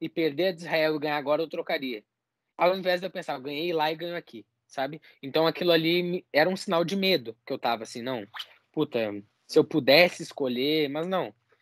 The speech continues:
Mas de quando eu fiquei com raiva, por isso que eu ficava com aquela cara meio assim, era o momento que eu, que eu tirava isso das costas, porque parecia algo,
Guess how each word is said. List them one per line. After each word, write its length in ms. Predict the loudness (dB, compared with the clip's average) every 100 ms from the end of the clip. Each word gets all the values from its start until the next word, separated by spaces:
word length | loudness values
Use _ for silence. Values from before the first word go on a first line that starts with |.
| _ _ _ -4
Mas 140 | -2
de 100 | -2
quando 200 | -2 -4
eu 60 | -4
fiquei 180 | -6 -6
com 160 | -8
raiva, 360 | -8 -2 0 -2
por 120 | -8
isso 100 | -12
que 60 | -12
eu 40 |
ficava 200 | -6 -4
com 60 | -4
aquela 240 | -4 -4
cara 260 | -4 -4 -4
meio 180 | -6 -10
assim, 400 | -10 -10 -10 -12 -18 _ _ _ 0
era 140 | 2
o 20 |
momento 360 | 2 -2 -4 -6
que 80 | -8
eu, 140 | -8 -12 _ -8
que 60 |
eu 60 | -6
tirava 460 | -6 -4 0 0 0
isso 200 | -6 -8
das 200 | -8 -8
costas, 340 | -8 -10 -10 -14
porque 800 | -14 -2 0 2 2 2 0 -2 _ _ -20 _
parecia 420 | 0 0 0 0
algo, 240 | 0 0